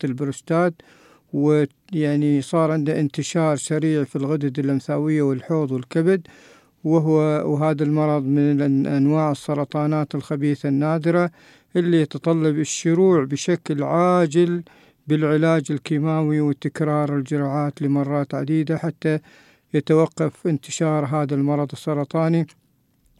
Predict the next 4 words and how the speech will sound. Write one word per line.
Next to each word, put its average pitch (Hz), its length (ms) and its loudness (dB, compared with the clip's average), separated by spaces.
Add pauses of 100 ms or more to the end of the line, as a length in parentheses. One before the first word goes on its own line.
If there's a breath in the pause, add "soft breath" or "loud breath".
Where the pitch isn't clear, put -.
(120)
وأيضًا 175 440 2
الحالة 160 480 0
المرضية 147 520 0
الإنسانية 151 840 -2